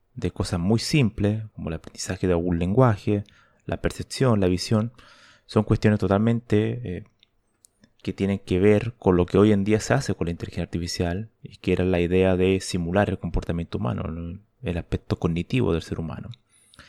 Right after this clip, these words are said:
Entonces fue un, fue un artículo totalmente crucial. Si avanzamos a mil novecientos cincuenta y uno, aparece algo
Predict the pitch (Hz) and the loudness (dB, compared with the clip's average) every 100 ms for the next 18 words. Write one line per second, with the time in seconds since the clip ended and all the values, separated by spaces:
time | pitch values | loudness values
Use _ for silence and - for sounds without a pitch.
0 | - - 147 180 - 165 160 - - - | -20 -4 2 4 6 6 4 -4 -2 0
1 | 170 127 143 143 131 123 127 127 - 127 | 2 2 2 2 2 0 0 -2 0 2
2 | 123 117 - - - - 95 82 80 - | 4 0 -2 -6 -4 -2 -2 -4 -10 -16
3 | 110 - _ _ _ _ _ _ _ _ | -16 -18 _ _ _ _ _ _ _ _
4 | _ _ _ _ _ _ _ _ _ _ | _ _ _ _ _ _ _ _ _ _
5 | _ _ _ - 139 139 135 190 208 - | _ _ _ 2 6 6 4 4 4 6
6 | 143 123 117 135 - 147 - 110 - 104 | 6 6 4 2 0 -6 -4 -6 -2 -2
7 | 95 95 104 90 120 123 _ _ _ - | 0 2 2 2 -2 -6 _ _ _ -20
8 | _ _ _ _ _ - 101 110 120 135 | _ _ _ _ _ -2 2 2 4 4
9 | 127 123 127 127 123 120 123 | 4 4 4 6 4 2 -2